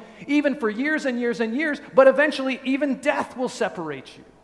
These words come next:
And if that's the thing that's gonna make life have its meaning, you're gonna be devastated when it's gone. See, this is why Paul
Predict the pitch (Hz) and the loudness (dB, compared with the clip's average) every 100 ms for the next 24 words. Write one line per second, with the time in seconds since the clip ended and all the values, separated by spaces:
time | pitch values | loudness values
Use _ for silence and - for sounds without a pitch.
0 | _ _ _ _ _ _ _ _ _ - | _ _ _ _ _ _ _ _ _ -10
1 | 190 180 156 269 285 - 247 233 247 240 | -10 -10 0 0 0 -4 -6 -2 0 0
2 | 208 - 185 180 220 196 196 240 233 - | -2 -2 -2 0 -2 -2 -2 0 -2 -6
3 | - - - 233 226 196 196 220 220 214 | -20 -16 -2 0 2 0 0 2 2 0
4 | 214 - - - - - _ - 170 170 | -4 -12 -20 -20 -20 -20 _ -10 -6 -4
5 | 156 139 175 160 - 127 120 - - _ | -4 -4 -4 -6 -10 -12 -12 -20 -20 _
6 | _ _ _ - 131 127 135 - - _ | _ _ _ -14 -12 -12 -14 -16 -20 _
7 | _ _ _ _ _ _ _ _ _ _ | _ _ _ _ _ _ _ _ _ _
8 | _ _ _ _ _ _ _ _ _ _ | _ _ _ _ _ _ _ _ _ _
9 | _ _ _ 175 208 226 180 156 175 160 | _ _ _ -10 -8 -8 -14 -14 -10 -10
10 | - - 202 190 143 143 | -12 -6 -4 -2 -6 -12